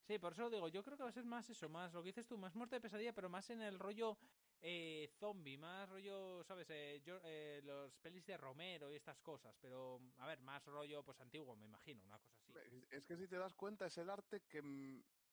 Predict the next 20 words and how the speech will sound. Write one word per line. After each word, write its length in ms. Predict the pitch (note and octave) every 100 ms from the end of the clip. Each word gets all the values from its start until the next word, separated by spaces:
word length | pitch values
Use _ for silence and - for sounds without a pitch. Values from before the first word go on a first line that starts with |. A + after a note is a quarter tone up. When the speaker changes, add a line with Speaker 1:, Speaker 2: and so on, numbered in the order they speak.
| _ _
Speaker 2:
digamos, 600 | C3 C3 D#3+ G3+ G3 - -
de 100 | C#3 C3+
los 160 | C3+
que 100 | -
se 100 | C3+
enseñaron, 500 | C#3 B2 B2+ F3 E3+ A#2+
el 180 | B2 A#2
que 180 | B2+ A#2+
menos 600 | A#2+ B2 C#3+ F#3+ G#3+ D#3
vanguard 500 | C#3+ G#3 D#3+ A#2 A2 A2
parece, 440 | G#2+ C3 F3+ - -
Speaker 1:
Sí. 60 | E3+
Speaker 2:
por 140 | D#3+ A2+
decirlo 300 | A#2 C3 C3
de 60 |
alguna 240 | B2+ B2+ B2
Speaker 1:
Sí, 40 |
sí, 340 | A#2 A2+ C#3+ E3
Speaker 2:
manera. 220 | D#3 D#3
Speaker 1:
sí. 80 | D3